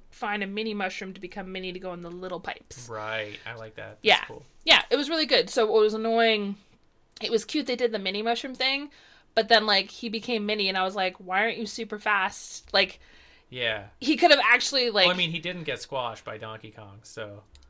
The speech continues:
Speaker 1: He got grabbed, though, and then, like, s-, Donkey
Speaker 2: Yeah,
Speaker 1: Kong, like,
Speaker 2: flicked.
Speaker 1: flicked him or
Speaker 2: Yeah, that's true.
Speaker 1: whatever.
Speaker 2: That was good.
Speaker 1: So I get that it was, they were trying to be funny, but, like, if they were staying true to the power-up, he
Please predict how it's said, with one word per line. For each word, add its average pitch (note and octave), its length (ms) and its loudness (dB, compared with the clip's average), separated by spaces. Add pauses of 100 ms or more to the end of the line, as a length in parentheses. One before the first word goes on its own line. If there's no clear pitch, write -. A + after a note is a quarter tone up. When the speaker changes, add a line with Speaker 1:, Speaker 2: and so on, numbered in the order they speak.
Speaker 1:
He C#4+ 260 0
got D#4 280 8
grabbed, A#3 500 6
though, F#3 340 6
and F#3+ 240 2
then, F#3+ 120 -2
like, E3+ 240 0
s-, - 280 -10 (800)
Donkey G#3 280 2
Speaker 2:
Yeah, G#3 60 -6
Speaker 1:
Kong, G#3 220 0
like, F#3 160 0
Speaker 2:
flicked. A3+ 340 2
Speaker 1:
flicked - 40 -8
him C4+ 200 6
or C4 140 4
Speaker 2:
Yeah, - 20 8
that's C4 200 6
true. C#4+ 100 6
Speaker 1:
whatever. E4 260 4 (100)
Speaker 2:
That A#2 60 -16
was A2 120 -14
good. G2+ 300 -16
Speaker 1:
So A3 360 12
I C4 100 8
get C#4 200 6
that C4 100 8
it A#3 40 10
was, A3 160 8
they G#3+ 140 4
were G3+ 60 4
trying G#3 200 -2
to F#3+ 60 -4
be G3 80 -8
funny, G#3+ 540 -6
but, G#3+ 220 2
like, F#3+ 220 6
if G3+ 80 -4
they G#3+ 120 2
were G#3 80 0
staying A3 260 4
true A3+ 180 -4
to G3+ 80 -4
the G3 100 -8
power-up, F#3+ 600 2
he G3+ 220 -10